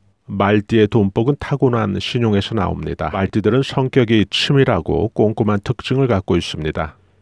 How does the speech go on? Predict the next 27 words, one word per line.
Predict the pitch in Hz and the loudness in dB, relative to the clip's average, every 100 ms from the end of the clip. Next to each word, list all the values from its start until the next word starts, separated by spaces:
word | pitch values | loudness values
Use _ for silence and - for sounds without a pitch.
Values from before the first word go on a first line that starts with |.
| _ | _
시간관념이 | - 120 120 113 110 110 147 127 | -4 0 2 4 2 2 4 4
열두 | 113 - | 4 0
띠 | 110 | 0
가운데 | 110 101 101 117 | 2 2 2 0
아주 | 87 90 95 120 | 0 0 2 0
투철한 | - 156 - - 113 | 0 -4 -2 0 0
띠가 | - 104 | -2 -4
바로 | 98 92 87 85 | -2 0 -2 -2
말띠입니다. | 90 98 101 120 98 85 78 85 | -2 -2 -2 0 0 0 -2 -4
자신에게는 | 80 - 110 101 110 160 | -4 0 0 2 2 2
아주 | 156 113 120 104 | 0 0 2 2
엄격하고요. | 110 107 113 98 87 - 78 87 135 - | 2 0 0 0 -2 -4 -6 -6 -6 -4
또 | 117 | -4
반대로 | 104 95 95 120 | -2 0 0 -2
타인에게는 | - 147 143 131 98 87 82 85 | -2 0 2 2 0 -4 -6 -4
너그러운 | 98 95 95 92 85 | -2 0 0 0 -2
게 | 107 | -2
바로 | 113 92 95 | 0 0 -2
이 | 82 87 _ | -4 -8 _
말띠들입니다. | 82 92 - 107 95 85 80 - 82 - _ _ _ | -4 -4 -4 -4 -4 -6 -8 -8 -8 -10 _ _ _
이런 | 113 113 110 | 2 2 2
특징은 | 123 - 127 139 139 | -2 -4 -2 0 0
말띠가 | 101 104 - 113 80 76 - | 0 0 -2 -2 -2 -4 -6
타인들에게 | - 113 110 104 127 120 | -2 -2 0 0 0 2
높은 | 113 - - 110 98 | 0 -2 -4 -2 -2
신용을 | - - 120 113 101 | -4 -4 0 2 2
얻는데 | 85 78 71 92 113 | 0 -6 -10 -8 -8